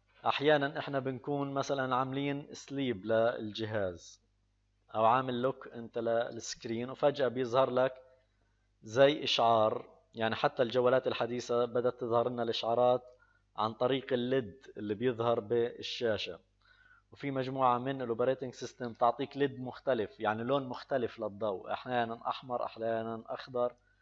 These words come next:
احيانا ازرق. يعني مجرد ما يجيني رسالة على الواتساب بيظهر لي بوب اب سكرين زي هيك بشكل دائما بتكون هي عبارة عن سطر واحد، وبيحكي لي one unread message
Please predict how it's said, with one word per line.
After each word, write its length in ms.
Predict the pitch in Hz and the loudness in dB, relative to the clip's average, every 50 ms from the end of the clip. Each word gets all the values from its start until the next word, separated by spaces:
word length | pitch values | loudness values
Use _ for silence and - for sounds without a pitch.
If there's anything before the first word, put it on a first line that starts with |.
| _ _ _ _ - | _ _ _ _ -12
احيانا 500 | 101 - - 123 127 123 123 117 127 135 | -10 -8 -4 -4 -4 -2 -4 -4 -4 -4
ازرق. 420 | 131 120 117 120 123 127 131 - - - _ _ _ _ _ _ _ _ _ _ _ _ _ _ _ _ _ _ _ _ _ - | -4 -2 0 2 2 2 2 0 -6 -20 _ _ _ _ _ _ _ _ _ _ _ _ _ _ _ _ _ _ _ _ _ -4
يعني 200 | 110 107 107 113 | 0 0 0 0
مجرد 360 | 117 120 123 143 139 135 127 | 0 4 6 6 8 6 6
ما 140 | 127 127 127 | 4 -2 -2
يجيني 300 | 123 123 135 135 131 127 | -2 -4 -4 -4 -4 -2
رسالة 340 | 123 123 - 139 127 123 117 | -2 -2 0 2 4 6 6
على 80 | 117 117 | 6 6
الواتساب 480 | 120 123 - - - 120 113 117 123 | 4 0 0 0 0 0 0 0 -2
بيظهر 480 | 123 117 127 139 139 131 135 143 139 139 | -6 -4 -2 -2 -2 2 4 4 4 4
لي 200 | 131 120 123 123 | 2 0 -2 -2
بوب 260 | 120 127 135 127 - | -2 -4 -6 -4 -2
اب 160 | 139 131 113 | -4 -4 -4
سكرين 460 | 113 - - - - 131 127 123 120 110 | -4 -12 -12 -12 -8 -8 -6 -6 -4 -2
زي 200 | 113 117 117 113 | 0 0 0 2
هيك 460 | 120 117 120 131 156 156 - - _ _ _ _ _ _ _ _ _ _ _ _ _ _ _ _ _ _ _ _ _ _ _ _ _ _ _ _ _ _ _ | 2 2 2 2 0 -2 -6 -20 _ _ _ _ _ _ _ _ _ _ _ _ _ _ _ _ _ _ _ _ _ _ _ _ _ _ _ _ _ _ _
بشكل 420 | - - - 135 - - 127 117 117 | -8 -4 -4 -4 -2 -4 -6 0 4
دائما 260 | 151 156 156 147 143 | 4 4 4 4 -2
بتكون 320 | 131 135 - - 160 147 | -4 -6 -8 -8 -6 -4
هي 120 | 143 139 139 | -2 2 4
عبارة 320 | 131 127 131 139 139 131 | 4 6 6 6 6 6
عن 120 | 131 135 | 4 2
سطر 340 | 131 - 143 139 - 131 123 | 0 -2 -2 2 2 2 2
واحد، 480 | 120 117 113 110 - - 135 147 147 151 | 4 4 4 2 2 2 0 -2 -2 -4
وبيحكي 460 | 135 120 127 135 - - - 165 156 | -10 -6 -6 -6 -6 -6 -6 -6 -2
لي 80 | 147 151 | 0 2
one 280 | 147 151 156 156 156 | 2 2 2 0 -2
unread 540 | 147 143 139 135 127 143 147 131 120 127 135 | -6 -8 -8 -6 -6 -6 -6 -6 -6 -8 -8
message 460 | - - 117 104 95 90 - - - | -8 -8 -10 -12 -12 -12 -16 -18 -20